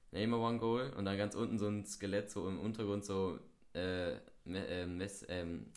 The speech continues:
Mbappé, three, äh, two goals, äh, ne, two goals, three assists. Ich finde, das sch-, trifft irgendwie auch aktuell, auch erklärt vielleicht den, ähm,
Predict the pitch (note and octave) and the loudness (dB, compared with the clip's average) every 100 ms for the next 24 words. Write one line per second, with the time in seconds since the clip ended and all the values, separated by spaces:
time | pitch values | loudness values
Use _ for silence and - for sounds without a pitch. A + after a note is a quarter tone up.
0 | - F#2 F#2+ G#2 G#2 G#2+ A2 G#2+ - - | -6 -2 -2 0 2 2 0 -6 -16 -20
1 | - - - G2+ F2+ F#2 F2+ F2+ C#2+ - | -20 -20 -4 0 2 2 2 0 -2 -8
2 | - - A2+ G2+ F#2+ F#2+ - - - - | -16 -8 -4 0 0 0 -4 -10 -12 -8
3 | E2+ E2+ E2 F2 - - - F2+ F2+ G#2+ | -2 0 0 -4 -10 -12 -6 -6 -4 -4
4 | F#2 F#2 F2+ - F#2 E2+ - E2+ - - | 0 0 0 -4 -4 -4 -4 -6 -6 -10
5 | - - - - - G#2 C#3 C3+ B2 A#2+ | -10 -12 -14 -8 -4 -2 2 4 2 0
6 | - - - _ _ - - - - - | -6 -10 -16 _ _ -20 -20 -20 -10 -4
7 | B2 - G#2+ A2 - - G#2 - E2+ F#2+ | -4 -4 -2 0 0 -4 -8 -4 0 2
8 | G#2 F2+ - - - G#2+ - G2+ - F#2+ | 0 -2 -4 -8 -4 -4 -2 -6 -4 -6
9 | - E2+ F2 F2 E2 | -2 -2 0 -2 -4